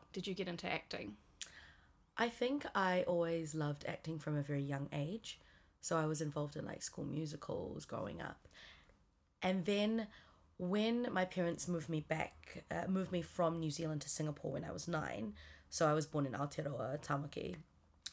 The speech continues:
Speaker 2: Makaurau, um, acting became this thing that I, I hadn't done for ages,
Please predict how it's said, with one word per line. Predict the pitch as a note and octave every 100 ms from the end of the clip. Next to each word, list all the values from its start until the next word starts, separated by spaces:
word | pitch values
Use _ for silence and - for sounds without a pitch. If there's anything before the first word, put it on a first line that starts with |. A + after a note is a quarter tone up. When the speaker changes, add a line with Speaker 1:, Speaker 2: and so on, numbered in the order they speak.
| -
Speaker 2:
Makaurau, | E3+ D#3+ D#3 C#3+ D#3+ - - - - -
um, | F3+ F3 F3 - - - _ _ -
acting | G#3+ - B3 A#3+ A#3+ A#3+
became | G#3+ G#3 G3 F3+ F3+ F3 E3 - _ _ _ -
this | E3+ -
thing | F3+ E3+
that | D#3+
I, | D#3 - -
I | E3
hadn't | E3 F#3+ C4 -
done | C#3+ C3 C#3+ D3
for | - -
ages, | D#3+ D#3+ - - -